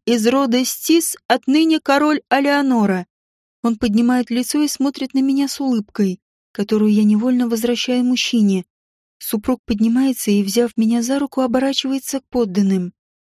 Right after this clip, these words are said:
Раздаются поздравления, радостные крики заполоняют храм.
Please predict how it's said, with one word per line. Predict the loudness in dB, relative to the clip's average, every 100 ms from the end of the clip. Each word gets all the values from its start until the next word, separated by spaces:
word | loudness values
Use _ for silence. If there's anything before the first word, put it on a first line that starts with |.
| _
Раздаются | -2 2 4 2 0 -4
поздравления, | -2 0 0 2 2 2 2 0 -6 _ _ -2
радостные | 0 2 0 2 2
крики | 0 -4 -2 -2
заполоняют | -2 -2 -2 0 0 -2
храм. | -4 0 0 0